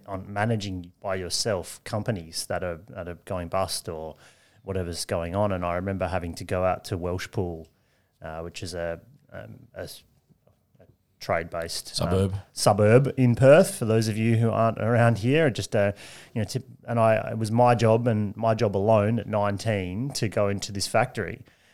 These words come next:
Speaker 1: um, and, and deliver bad news. So I, I, I distinctly remember being in, um, a poorly fitted, you know, fairly cheap suit 'cause I had to wear a suit,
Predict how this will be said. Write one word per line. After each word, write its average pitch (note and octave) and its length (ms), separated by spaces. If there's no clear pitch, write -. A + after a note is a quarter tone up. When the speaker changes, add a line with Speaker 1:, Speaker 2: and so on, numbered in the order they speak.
Speaker 1:
um, G2 540
and, F#2+ 320
and F#2 260
deliver G#2 300
bad F#2+ 240
news. B2+ 340
So F#2 420
I, F#2+ 380
I, G#2 460
I G#2 40
distinctly G#2 460
remember G2 380
being F#2+ 340
in, F2+ 340
um, - 340
a A2+ 140
poorly G#2+ 460
fitted, A#2+ 500
you B2 80
know, G2+ 120
fairly A#2 280
cheap A#2 360
suit C3 360
'cause A2+ 140
I G#2+ 60
had G#2 160
to G#2+ 60
wear G#2 160
a F#2 60
suit, A#2+ 400